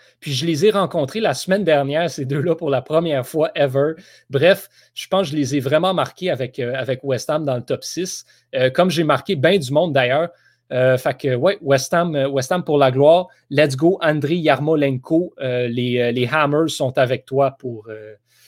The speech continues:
le groupe C de la Coupe du Monde. Au nom de toute l'équipe, je suis Yoann Carrière.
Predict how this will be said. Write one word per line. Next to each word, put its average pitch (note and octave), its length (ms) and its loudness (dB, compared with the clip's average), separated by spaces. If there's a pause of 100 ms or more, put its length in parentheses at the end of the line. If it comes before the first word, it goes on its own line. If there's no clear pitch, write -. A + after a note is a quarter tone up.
(1080)
le B2+ 200 4
groupe - 320 4
C - 440 2 (260)
de B2+ 80 4
la A#2 100 6
Coupe C3 200 0
du A#2 100 -2
Monde. A#2 280 2 (1200)
Au D3 140 6
nom F3+ 140 8
de D#3 100 6
toute C#3 180 0
l'équipe, D3 280 0
je C3 120 2
suis E3+ 180 0
Yoann C#3+ 240 2
Carrière. C3 600 0